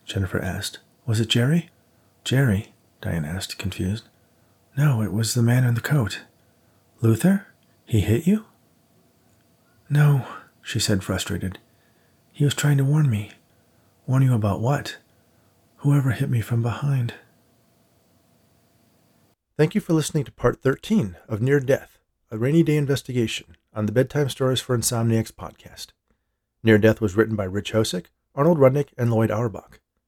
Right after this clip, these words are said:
I hope you're enjoying the audio version of this novel. Please remember to share Near Death and my weekly stories with your friends or anyone who enjoys audiobooks. You can find out more about the Rainy Day Investigation book series at rainey and day dot com. That's R A N E Y and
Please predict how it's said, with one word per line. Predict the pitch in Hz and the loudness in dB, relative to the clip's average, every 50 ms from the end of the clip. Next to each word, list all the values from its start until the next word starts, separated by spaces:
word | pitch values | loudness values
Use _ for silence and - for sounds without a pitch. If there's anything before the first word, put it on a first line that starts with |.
| _ _ _ _ _ _ | _ _ _ _ _ _
I | - | 4
hope | 165 208 208 | 4 6 6
you're | 214 214 | 6 4
enjoying | 208 185 214 214 208 175 | 4 6 6 6 6 6
the | 127 107 | 4 2
audio | - 98 98 101 98 | 0 -2 -4 -4 -6
version | 90 92 95 95 - 101 | -6 -6 -8 -8 -6 -8
of | 95 92 | -8 -8
this | 95 90 - | -10 -10 -10
novel. | 101 95 90 98 127 147 - _ _ _ _ _ _ _ _ _ | -8 -8 -8 -8 -10 -12 -14 _ _ _ _ _ _ _ _ _
Please | 131 127 113 | 4 4 6
remember | 113 117 117 113 113 110 | 6 4 4 4 4 2
to | - 110 | -2 -2
share | - - - - 147 156 | -2 0 4 6 6 6
Near | 143 113 98 92 | 6 4 0 -4
Death | 87 87 92 95 113 - _ - | -6 -6 -8 -8 -10 -12 _ -2
and | - 139 139 | 0 0 2
my | 117 110 | 2 0
weekly | 104 104 101 - - 104 | 0 -2 -4 -4 -6 -8
stories | - - - 101 92 87 95 - | -8 -8 -10 -10 -10 -10 -12 -12
with | 107 98 | -6 -2
your | 113 107 | -2 -2
friends | - - 143 156 131 - - - - _ _ _ _ _ - | -2 -2 -6 -6 -6 -8 -14 -20 -20 _ _ _ _ _ -4
or | 135 - | -2 2
anyone | 175 196 180 123 104 98 | 2 4 4 2 2 0
who | 101 107 120 | -2 -2 -2
enjoys | 123 110 113 107 107 110 110 | -2 -2 -2 -2 -2 -2 -4
audiobooks. | - 107 101 107 107 107 104 139 143 - - - - - _ _ _ _ _ _ _ _ _ _ _ _ _ _ _ _ _ _ _ _ | -8 -12 -12 -12 -12 -12 -10 -12 -12 -12 -16 -20 -20 -20 _ _ _ _ _ _ _ _ _ _ _ _ _ _ _ _ _ _ _ _
You | 151 | -2
can | 139 170 160 | -2 0 4
find | - 185 180 | 6 8 8
out | 180 175 | 8 8
more | 160 170 190 185 | 8 8 6 6
about | 139 120 117 113 | 6 6 4 2
the | - 110 | 2 2
Rainy | 104 107 107 107 | 0 2 0 0
Day | 104 98 107 | 0 0 0
Investigation | 107 104 104 104 - - 107 104 107 104 - - 110 | 0 0 0 -2 -4 -4 -4 -2 -2 -2 -2 -6 -4
book | 101 113 110 | -4 -4 -4
series | - - 117 117 123 165 170 - - - | -4 -4 -4 -4 -4 -4 -8 -10 -4 -2
at | 127 - - | -2 0 4
rainey | 131 139 151 175 175 | 4 4 6 6 4
and | 180 160 | 4 4
day | 135 139 135 | 2 2 2
dot | 131 135 127 120 - | 2 0 -4 -6 -8
com. | - - 101 80 - - _ _ _ _ _ _ _ _ _ _ | -12 -14 -14 -14 -16 -20 _ _ _ _ _ _ _ _ _ _
That's | - 104 104 - - - - | 0 0 0 0 -4 -8 -4
R | 123 123 127 117 | 2 2 4 4
A | 113 110 113 | 4 2 2
N | - 110 110 107 - | 0 -2 -4 -4 -6
E | 104 95 | -8 -10
Y | 95 98 98 98 90 90 107 - _ | -10 -8 -8 -8 -8 -8 -10 -12 _
and | - 104 101 101 101 - | -10 -10 -8 -8 -10 -12